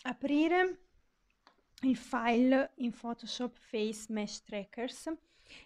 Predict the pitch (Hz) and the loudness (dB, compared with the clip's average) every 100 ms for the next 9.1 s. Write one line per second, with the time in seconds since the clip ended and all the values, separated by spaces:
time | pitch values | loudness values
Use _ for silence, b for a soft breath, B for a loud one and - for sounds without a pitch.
0 | _ 269 277 - - - 254 240 233 - | _ 2 4 4 0 0 2 2 2 0
1 | 262 277 - 226 220 214 208 208 208 233 | 4 4 4 0 0 0 0 -2 -2 -2
2 | 233 240 262 220 220 208 247 233 220 208 | 0 0 0 0 0 0 -2 -2 -2 -2
3 | 208 208 214 220 196 240 220 208 208 208 | -4 -4 -8 -8 -8 -8 -8 -10 -10 -8
4 | 190 190 - 214 190 180 - 185 185 b | -6 -8 -10 -14 -14 -14 -12 -12 -12 b
5 | b b b 277 277 269 - 320 220 208 | b b b -4 -2 -2 0 2 4 4
6 | 202 240 240 233 233 226 233 220 220 196 | 2 2 2 0 -6 -6 -4 0 2 2
7 | 190 196 196 220 214 196 196 - 262 202 | 2 0 0 -6 -4 -4 -4 -8 -10 -4
8 | 214 233 - 220 214 214 214 233 214 214 | -2 -2 -4 -8 -2 -2 -2 -2 0 0